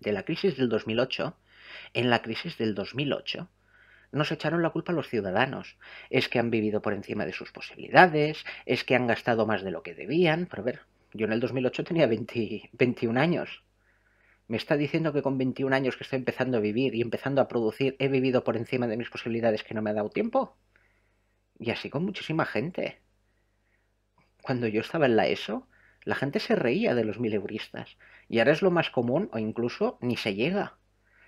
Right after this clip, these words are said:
Se nos han reído en la cara. ¿Ahora qué pasa? Que tenía que venir otra crisis. Han necesitado de resetear el sistema económico, porque el sistema no se aguantaba por ninguna parte.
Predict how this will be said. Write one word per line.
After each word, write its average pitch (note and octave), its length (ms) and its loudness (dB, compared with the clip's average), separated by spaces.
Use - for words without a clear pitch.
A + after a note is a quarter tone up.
Se - 180 -6
nos A#2 220 0
han D3+ 100 0
reído F3 320 0
en C3 100 2
la G#2+ 120 0
cara. - 400 -6
¿Ahora D#3+ 260 4
qué F3+ 100 0
pasa? - 500 0
Que F#2+ 80 -4
tenía G2+ 260 -4
que A#2 80 -2
venir A#2+ 240 0
otra D#3 180 0
crisis. - 560 -6
Han A#2+ 220 0
necesitado C#3 720 -2
de B2 260 0
resetear B2+ 640 0
el C#3+ 80 -4
sistema - 340 -6
económico, C3+ 560 -4
porque A#2 240 -4
el G#2+ 100 -2
sistema A2 340 -6
no A#2 120 -2
se - 100 0
aguantaba A2+ 340 2
por - 140 -2
ninguna A2+ 280 -2
parte. - 400 -6